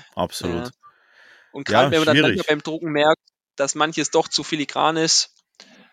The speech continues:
Speaker 2: das,
Speaker 1: Mhm.
Speaker 2: das ist oft manchmal schwierig, am Anfang nur vom Modell das jetzt zu sehen. Oft, wenn man dann ein paar Drucke gemacht hat, kriegt man da noch mal ein anderes Gefühl. Ja.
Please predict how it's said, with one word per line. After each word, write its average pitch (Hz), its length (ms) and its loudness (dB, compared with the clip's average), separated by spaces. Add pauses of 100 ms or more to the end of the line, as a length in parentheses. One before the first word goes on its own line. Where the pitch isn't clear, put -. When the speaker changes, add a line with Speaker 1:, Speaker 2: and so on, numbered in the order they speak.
(300)
Speaker 2:
das, 110 240 2
Speaker 1:
Mhm. - 40 -6
Speaker 2:
das 143 160 -6
ist 147 140 -4
oft 151 180 -2
manchmal 147 240 0
schwierig, 147 340 2
am 131 80 -4
Anfang 135 340 -2
nur 147 160 -4
vom 135 140 -6
Modell 131 320 0
das 143 140 0
jetzt 135 200 -4
zu 127 100 -6
sehen. 131 380 -4 (340)
Oft, - 240 -2
wenn 131 100 2
man 127 100 2
dann 127 180 0
ein 135 120 -12
paar 143 180 0
Drucke 151 300 -2
gemacht 139 340 -2
hat, 131 120 -4
kriegt 127 160 -4
man 123 100 -2
da 117 80 2
noch 120 220 -4
mal 120 140 -6
ein 120 40 -6
anderes 120 340 -6
Gefühl. 123 400 -10 (720)
Ja. 113 260 -8